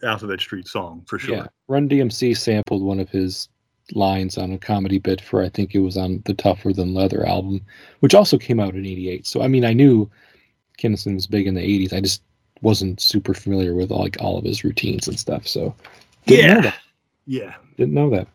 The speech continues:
Speaker 2: Cool. Okay.
Speaker 1: So it
Speaker 2: Yes,
Speaker 1: seems like
Speaker 2: but
Speaker 1: that was where he was inspired, and, you know, and if you knew the, you put two and two together, you kinda, "Oh, okay, he's not talking about taking a trip here. He's talking about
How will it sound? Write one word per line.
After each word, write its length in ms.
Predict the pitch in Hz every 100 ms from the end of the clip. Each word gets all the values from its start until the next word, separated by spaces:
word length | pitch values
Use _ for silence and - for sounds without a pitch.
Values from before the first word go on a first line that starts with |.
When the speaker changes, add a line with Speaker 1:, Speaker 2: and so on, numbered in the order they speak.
| _
Speaker 2:
Cool. 280 | - 247 - - -
Okay. 300 | 165 117 131
Speaker 1:
So 320 | - 120 110 -
it 80 | 131
Speaker 2:
Yes, 100 | 127
Speaker 1:
seems 140 | 208
like 140 | 185 -
Speaker 2:
but 20 |
Speaker 1:
that 140 | 156
was 140 | 147 139
where 160 | 135
he 140 | 127 123
was 280 | 117 104
inspired, 600 | 120 110 123 117 110 107
and, 260 | 104 98 98 - - - _
you 80 | 113
know, 160 | 95 92
and 260 | 92 90
if 140 | 117 123
you 60 |
knew 240 | 127 135 120
the, 280 | 110 110
you 80 | 120
put 240 | 107 139 -
two 140 | 135
and 80 | 117
two 120 | 123
together, 460 | 101 110 98 98 98
you 80 |
kinda, 260 | 95 107 101
"Oh, 220 | 123 107 101
okay, 280 | 101 92
he's 400 | 92 98 95 - - - - -
not 160 | 131 113
talking 260 | 120 117
about 220 | 104 104 -
taking 200 | 101 92
a 60 |
trip 280 | - 110 92
here. 220 | 101 92
He's 140 | 95 95
talking 260 | 107 101
about 360 | 95 92 90